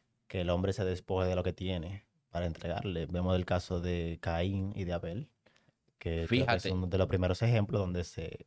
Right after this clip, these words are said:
Speaker 1: ofrendaron cosas. Pero entonces, la pregunta mía aquí es, ¿la ofrenda y el diezmo es lo mismo? Porque Caín y
Speaker 2: No.
Speaker 1: Abel ofrendaron,
Speaker 2: Ahí este,
Speaker 1: pues.
Speaker 2: tú puedes ponerle esto, varios temas.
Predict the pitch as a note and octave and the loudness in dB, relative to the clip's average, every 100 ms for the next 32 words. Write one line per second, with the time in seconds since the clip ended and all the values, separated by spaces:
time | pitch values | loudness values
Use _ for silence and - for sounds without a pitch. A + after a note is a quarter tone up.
0 | _ F#2+ - F2+ E2+ F2+ F#2 F2 - - | _ -4 -2 -2 2 2 2 0 -4 -8
1 | E2+ - G2 G2 G2 A2+ G#2 - - - | -4 2 4 4 2 2 0 -2 -16 -18
2 | - _ - G2 G2 F#2+ G2 G2 G2 F#2 | -20 _ 0 4 4 4 2 4 2 2
3 | G2 F#2 F2 - _ - - G#2 F#2+ F#2 | -2 -2 -4 -10 _ -20 -4 2 2 2
4 | A2 A#2 B2+ C3+ B2+ G2 E2+ E2 E2+ F2 | 2 4 4 6 4 4 2 0 -2 -2
5 | F2+ A#2+ D#3+ F2 - - - _ _ G#2 | -2 -2 -2 -6 -10 -18 -20 _ _ -2
6 | G#2 F2+ F#2 F#2+ F#2 F#2+ F#2+ - G2+ - | 0 4 4 6 6 4 2 -2 0 4
7 | G2 G2 G#2+ A2+ A2 F2+ - - - C3 | 6 6 6 4 2 -2 -8 -6 0 2
8 | D#3 B2 A2 A2+ G#2 E2+ D2 - - _ | 2 2 0 2 2 0 -2 -12 -20 _
9 | _ _ _ _ _ F2 F#2+ E2+ D#2 D2 | _ _ _ _ _ 0 0 0 -4 -10
10 | - | -12